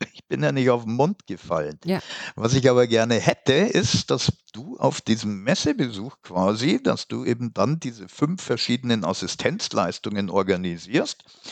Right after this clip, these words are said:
Speaker 1: und dass ich nicht jedem dieser Helfer irgendwie ein Geld in die Hand drücken muss, sondern das machst bitte schon auch du, und zwar so, dass das sozialversicherungstechnisch eben sauber ist. Ja? So, und
Speaker 2: <laughs>
Speaker 1: da war dann eben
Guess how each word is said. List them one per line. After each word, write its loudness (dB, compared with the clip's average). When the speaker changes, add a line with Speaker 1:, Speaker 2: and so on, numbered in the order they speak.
Speaker 1:
und 2
dass 2
ich -2
nicht 2
jedem 4
dieser 2
Helfer 2
irgendwie 0
ein 0
Geld 2
in 2
die 4
Hand 0
drücken -6
muss, -2
sondern 2
das 0
machst -2
bitte -12
schon -2
auch 0
du, 2
und -2
zwar 0
so, -4
dass -2
das -4
sozialversicherungstechnisch -4
eben -10
sauber 0
ist. -10
Ja? -12
So, 0
und -2
Speaker 2:
<laughs> -4
Speaker 1:
da 2
war 4
dann 0
eben 0